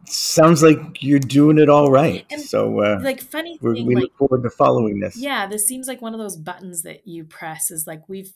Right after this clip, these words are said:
Speaker 2: I've, I emailed Seth Godin. He's, like, the king of storytelling and marketing. Um, and he's had two
Speaker 1: Absolutely.
Speaker 2: calls with us. He loves what we're doing. He's like, "I'm, I'm, you know, fixated on what this is, what this can become." And so he's given me his time for free,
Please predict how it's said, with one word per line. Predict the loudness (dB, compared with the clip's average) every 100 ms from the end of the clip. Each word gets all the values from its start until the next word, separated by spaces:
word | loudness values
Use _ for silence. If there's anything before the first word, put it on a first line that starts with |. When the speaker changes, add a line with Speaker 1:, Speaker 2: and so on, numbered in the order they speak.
| _
Speaker 2:
I've, | -16 -16 _ _ _
I | -16 -14 -16 -18
emailed | -16 -16 -14
Seth | -14 -14 -16 _
Godin. | -14 -12 -14
He's, | -14 -14 -12
like, | -14 -18
the |
king | -20 -14 -12 -12
of | -12
storytelling | -12 -10 -12 -14 -16 -16 -16
and | -16
marketing. | -20 -18 -20 -20 _ _ _ _ _
Um, | -14 -14 -16
and | -14
he's | -10
had | -10
two | -8
Speaker 1:
Absolutely. | -8 -6 -4 -4
Speaker 2:
calls | -4 -8
with | -8
us. | -12 -10 -10
He | -10
loves | -10 -10 -12
what | -12
we're | -12
doing. | -12 -14 -14
He's | -16 -14
like, | -14
"I'm, | -16 -18 _
I'm, | -18 -16 -16 -20 _ _ _ _
you | -14
know, | -14
fixated | -14 -10 -6 -6 -6 -10 -14
on | -16 -14
what | -14
this | -10 -10
is, | -8 -10 -10
what | -12 -12
this | -12
can | -12 -12
become." | -16 -16 -14 -12 -10
And | -10
so | -10
he's | -8 -8
given | -8 -10 -10 -12
me | -14
his | -12 -14
time | -14 -16 -18 -18
for | -20 -20
free, | -20 -20 -20 -18 -18